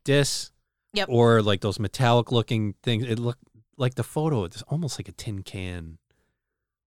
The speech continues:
Speaker 1: like, craft, you know? I'm not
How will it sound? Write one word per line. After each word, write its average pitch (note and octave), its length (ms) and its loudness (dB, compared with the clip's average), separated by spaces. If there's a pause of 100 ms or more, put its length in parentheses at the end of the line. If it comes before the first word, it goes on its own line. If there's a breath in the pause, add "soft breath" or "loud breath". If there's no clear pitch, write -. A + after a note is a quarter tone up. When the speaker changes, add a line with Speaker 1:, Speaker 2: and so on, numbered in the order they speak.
(160)
Speaker 1:
like, F#2+ 200 -8 (180)
craft, - 640 -10 (140)
you G#2+ 140 -6
know? F2 280 -8 (200)
I'm D#3+ 160 2
not F#3+ 260 2